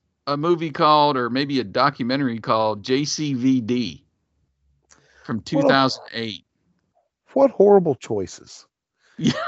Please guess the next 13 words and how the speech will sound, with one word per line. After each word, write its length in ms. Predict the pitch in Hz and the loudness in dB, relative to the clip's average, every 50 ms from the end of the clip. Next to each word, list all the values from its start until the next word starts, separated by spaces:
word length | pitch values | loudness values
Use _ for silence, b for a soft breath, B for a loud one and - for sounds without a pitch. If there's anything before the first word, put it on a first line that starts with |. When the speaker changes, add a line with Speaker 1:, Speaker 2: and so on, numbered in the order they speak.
| - - - | -4 2 2
Speaker 2:
I 60 | 214 | 4
Speaker 1:
I 140 | 220 208 196 | 6 6 4
Speaker 2:
mean, 80 | 165 147 | 4 2
Speaker 1:
know. 320 | 214 226 208 165 117 - _ - | 2 2 2 2 0 -2 _ 2
Speaker 2:
even 360 | 233 262 285 285 262 214 - _ - | 4 4 6 4 4 0 0 _ 0
Kickboxer, 720 | - 208 214 202 - 127 117 87 62 - - - - - - _ _ _ _ _ _ _ _ _ _ _ _ | 6 6 6 6 4 -2 -2 -2 -2 -4 -12 -16 -18 -18 -20 _ _ _ _ _ _ _ _ _ _ _ _
which 180 | - 151 143 - | -4 -2 -2 -2
is 120 | 135 123 | -4 -6
the 100 | 120 127 | -6 -4
best 340 | 113 113 160 180 185 - - | 2 6 6 6 6 4 -2
on 140 | 175 165 151 | -6 -4 -4
that 200 | 143 131 127 - | -4 -6 -6 -6
list, 540 | 120 120 123 110 90 80 85 - _ _ | -8 -6 -4 -4 -4 -6 -8 -12 _ _